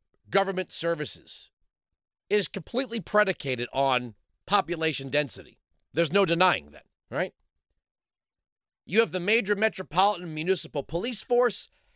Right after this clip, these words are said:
and then you have the county sheriff. And in rural parts of the country, you don't have a thirty thousand man police department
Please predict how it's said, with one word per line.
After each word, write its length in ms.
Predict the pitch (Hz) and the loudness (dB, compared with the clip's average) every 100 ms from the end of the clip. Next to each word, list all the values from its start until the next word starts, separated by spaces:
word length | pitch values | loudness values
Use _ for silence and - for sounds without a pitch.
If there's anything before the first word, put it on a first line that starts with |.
| _ | _
and 160 | 165 170 | -2 0
then 220 | 220 220 | 0 0
you 140 | 226 | 2
have 240 | 208 208 165 | 4 4 0
the 60 | |
county 400 | - 196 190 180 | -2 0 0 0
sheriff. 500 | - 160 110 - - _ _ _ _ _ _ _ _ _ _ _ _ - | -4 -4 -4 -10 -20 _ _ _ _ _ _ _ _ _ _ _ _ 0
And 80 | |
in 140 | 220 208 | 0 4
rural 240 | 247 277 | 6 6
parts 360 | - 247 254 - | 4 2 2 0
of 80 | 208 | -2
the 140 | 180 | -4
country, 580 | - 240 - - 82 85 _ _ _ _ _ _ _ _ _ _ _ _ _ _ _ | 0 2 2 -2 -18 -20 _ _ _ _ _ _ _ _ _ _ _ _ _ _ _
you 220 | 165 294 | 0 4
don't 280 | 302 277 - | 4 2 -2
have 640 | - 214 247 160 127 - _ _ _ _ _ _ _ _ _ | -2 2 4 2 -2 -10 _ _ _ _ _ _ _ _ _
a 60 | 147 | -10
thirty 440 | - 269 262 233 | 0 2 4 0
thousand 720 | 165 _ 220 233 208 180 170 170 | -10 _ 2 4 4 2 0 2
man 380 | 208 196 165 | 4 4 2
police 380 | - 170 185 214 | -2 -2 0 -2
department 520 | - - 123 - _ | -6 -10 -12 -12 _